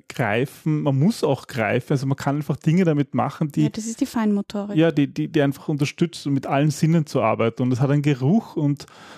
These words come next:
Speaker 1: und das, das hilft einfach.
Speaker 2: Es gibt sogar in New York, habe ich jetzt gehört, einen, einen Shop, der Bleistifte verkauft, verschiedene. Also
Speaker 1: Ah,
Speaker 2: der,
Speaker 1: das hast du
Speaker 2: der
Speaker 1: schon mal
Speaker 2: ist
Speaker 1: erzählt,
Speaker 2: nur
Speaker 1: ja.
Speaker 2: auf Bleistifte spezialisiert, weil die auch so einen gewissen Geruch haben. Und der rennt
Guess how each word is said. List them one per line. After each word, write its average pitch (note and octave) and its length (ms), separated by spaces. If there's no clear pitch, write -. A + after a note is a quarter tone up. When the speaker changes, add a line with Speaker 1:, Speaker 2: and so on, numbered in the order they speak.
Speaker 1:
und C#3+ 220
das, C#3+ 240
das C#3 180
hilft E3 260
einfach. A2+ 340
Speaker 2:
Es - 160
gibt - 200
sogar C4 240
in B3 100
New A#3+ 80
York, G#3+ 440
habe C4 100
ich A#3+ 80
jetzt A#3+ 160
gehört, A3 420
einen, G#3 340
einen G3+ 260
Shop, - 420
der G3+ 300
Bleistifte G3+ 720
verkauft, - 500
verschiedene. G3+ 720
Also G3+ 160
Speaker 1:
Ah, - 40
Speaker 2:
der, G#3 100
Speaker 1:
das - 80
hast C#3 100
du A3+ 60
Speaker 2:
der G3+ 100
Speaker 1:
schon - 80
mal A2+ 140
Speaker 2:
ist A2 80
Speaker 1:
erzählt, - 220
Speaker 2:
nur D4 320
Speaker 1:
ja. F#4+ 260
Speaker 2:
auf - 220
Bleistifte G#3+ 880
spezialisiert, A3 920
weil G#3 140
die G#3+ 160
auch G#3 120
so - 120
einen G#3+ 140
gewissen A3 440
Geruch A3 520
haben. F#3 460
Und G#3 160
der G#3 140
rennt G#3 440